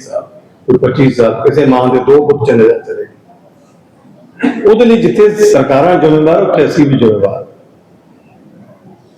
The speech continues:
ਅਸੀਂ ਗੁਰਦੁਆਰਾ ਪ੍ਰਬੰਧਕ ਕਮੇਟੀ ਵੀ ਸਾਡੀ, ਮੈਂ ਕਹਾਂਗਾ ਕਿ ਸਾਨੂੰ ਪਿੰਡਾਂ ਦੇ ਵਿੱਚ ਇੱਕ ਜ਼ਿੰਮੇਵਾਰੀ ਨਿਭਾਉਣੀ ਚਾਹੀਦੀ ਹੈ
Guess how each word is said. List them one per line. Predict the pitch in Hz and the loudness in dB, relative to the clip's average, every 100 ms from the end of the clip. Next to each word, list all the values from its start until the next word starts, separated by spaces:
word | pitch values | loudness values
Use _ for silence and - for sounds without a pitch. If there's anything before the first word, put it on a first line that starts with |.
| _ 151 | _ -6
ਅਸੀਂ | 160 214 185 | 0 0 2
ਗੁਰਦੁਆਰਾ | 170 151 143 175 180 | 0 2 0 0 0
ਪ੍ਰਬੰਧਕ | - 147 165 175 - | 0 0 2 2 0
ਕਮੇਟੀ | 143 151 190 147 127 - 131 | 0 0 0 0 0 -2 -4
ਵੀ | 131 | -2
ਸਾਡੀ, | 127 120 120 - | 0 -2 -4 -4
ਮੈਂ | 127 | -2
ਕਹਾਂਗਾ | 123 110 127 131 | -2 -2 0 0
ਕਿ | 139 - | 0 -2
ਸਾਨੂੰ | - 117 123 120 113 - - _ _ _ _ _ _ _ _ _ _ _ | -4 -2 0 0 -2 -12 -20 _ _ _ _ _ _ _ _ _ _ _
ਪਿੰਡਾਂ | 170 190 220 | 0 2 2
ਦੇ | 202 | 2
ਵਿੱਚ | 170 165 190 | 0 0 2
ਇੱਕ | 180 123 | 2 2
ਜ਼ਿੰਮੇਵਾਰੀ | 143 185 196 180 | 2 4 2 4
ਨਿਭਾਉਣੀ | 165 143 117 113 | 2 2 0 0
ਚਾਹੀਦੀ | 135 139 135 117 113 | 2 2 2 2 2
ਹੈ | 113 | 0